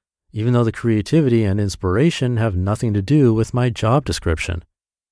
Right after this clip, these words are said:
I use the word allow because I used to think that these things were prohibited, that they were somehow a misuse of precious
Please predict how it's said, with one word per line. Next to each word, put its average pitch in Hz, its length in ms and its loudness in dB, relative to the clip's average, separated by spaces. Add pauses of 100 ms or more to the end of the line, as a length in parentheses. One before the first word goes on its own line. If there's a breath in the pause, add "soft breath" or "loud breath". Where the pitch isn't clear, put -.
(380)
I 104 40 -2
use 123 180 2
the 135 80 2
word 113 180 4
allow 95 480 0
because 90 500 -2 (380)
I 98 60 -6
used 101 180 -2
to 92 80 -4
think 113 300 -2
that 87 220 0
these 90 220 0
things 90 340 -2
were 90 180 0
prohibited, 90 720 0 (380)
that 90 100 -4
they 90 80 0
were 82 100 0
somehow 98 380 0
a 82 80 0
misuse 101 580 -2
of - 180 -10
precious 98 460 -2